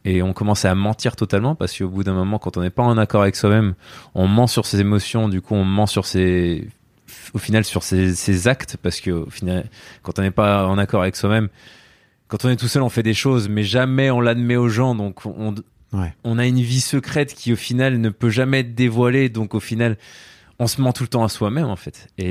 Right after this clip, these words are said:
Speaker 1: euh,
Speaker 2: pars vivre dans un mensonge perpétuel, quoi.
Speaker 1: et, euh, c'est vrai que dans, le décathlon a amené pas mal de difficultés à ma vie, je vais pas le cacher. Je passe des bons moments, mais aussi de très mauvais moments.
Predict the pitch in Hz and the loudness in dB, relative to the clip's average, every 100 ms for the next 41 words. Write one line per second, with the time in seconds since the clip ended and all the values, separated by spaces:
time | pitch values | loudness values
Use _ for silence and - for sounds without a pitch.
0 | 92 90 90 107 107 131 117 98 98 104 | 0 0 2 2 2 2 2 2 2 0
1 | - 147 - 101 107 156 160 107 - 123 | 0 -2 -2 -4 -4 0 0 0 2 2
2 | 120 117 110 107 107 101 98 - 117 143 | 4 4 2 2 2 0 -2 -2 -2 0
3 | - 117 110 117 123 123 - 117 110 127 | 0 0 -2 -2 -2 -2 -2 -2 0 0
4 | 143 - 156 156 120 110 110 110 131 127 | -2 -2 -2 2 2 2 2 0 0 0
5 | 127 117 110 107 - - 101 113 104 101 | 0 0 -4 -4 -8 -8 -2 2 4 2
6 | 110 180 113 95 90 - 92 - 165 131 | 2 0 0 -2 -2 -2 -2 0 0 -2
7 | 98 - 95 - 95 95 98 101 107 101 | -6 -4 -4 -2 -2 0 2 2 2 2
8 | 92 - 113 90 - - 143 123 110 104 | 0 -2 -6 -8 -8 -4 0 2 2 0
9 | 98 127 | 0 -2